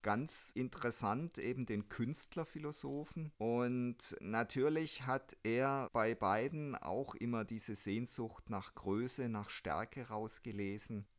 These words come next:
Verbunden mit Kreativität, mit Freiheit. Und ich denke, er hat eben in seinen Theorien von einer Staatsform geträumt, wie Nietzsche ja auch, von einer Art Gelehrtenrepublik, wo praktisch die Besten den Staat führen.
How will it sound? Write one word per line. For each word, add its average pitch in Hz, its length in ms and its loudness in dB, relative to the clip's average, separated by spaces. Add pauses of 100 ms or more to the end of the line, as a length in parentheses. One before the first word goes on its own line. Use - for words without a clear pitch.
Verbunden 143 680 4
mit 131 200 0
Kreativität, 113 1120 -2
mit 120 180 -4
Freiheit. 135 1000 0 (220)
Und 123 720 0 (120)
ich - 440 -8
denke, 151 540 2
er 110 180 0
hat 131 200 -2
eben 131 300 -2
in 127 160 -2
seinen 117 400 0
Theorien 135 920 -2 (120)
von 110 300 -4
einer 104 100 0
Staatsform 127 1040 0 (220)
geträumt, 117 1000 0
wie 113 200 -4
Nietzsche 131 460 -2
ja 117 280 2
auch, 113 300 0
von 120 220 -4
einer 101 100 0
Art 107 240 -4
Gelehrtenrepublik, 135 1160 -4
wo 117 80 -8
praktisch - 540 -8
die 107 100 -14
Besten - 580 0
den 120 200 -4
Staat 107 500 -2
führen. 135 580 -4